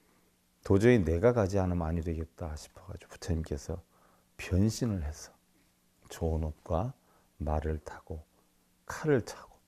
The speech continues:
활을 들고, 그리고서는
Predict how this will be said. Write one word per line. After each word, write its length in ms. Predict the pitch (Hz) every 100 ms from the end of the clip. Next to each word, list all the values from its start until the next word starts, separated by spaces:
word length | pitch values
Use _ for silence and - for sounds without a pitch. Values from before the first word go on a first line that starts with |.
| _ _ _ -
활을 400 | - - 151 110
들고, 500 | 78 80 80 85 117 - _ _ _ _ _ _ -
그리고서는 800 | 82 78 78 - 78 80 82